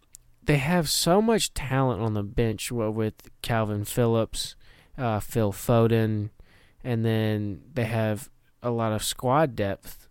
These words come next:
And then it's almost strange how most of their squad depth wasn't with them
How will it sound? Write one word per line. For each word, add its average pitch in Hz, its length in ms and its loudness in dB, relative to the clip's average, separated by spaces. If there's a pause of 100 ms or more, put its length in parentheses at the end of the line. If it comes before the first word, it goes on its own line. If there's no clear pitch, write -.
(1040)
And 143 180 2
then 127 580 2 (2000)
it's 143 160 -2
almost 190 380 4 (400)
strange 165 760 2
how 117 540 0 (160)
most 135 320 2
of 135 60 -6
their 120 140 0
squad 160 400 2
depth 110 400 -4 (260)
wasn't 127 420 2
with 123 240 -2
them 113 380 -4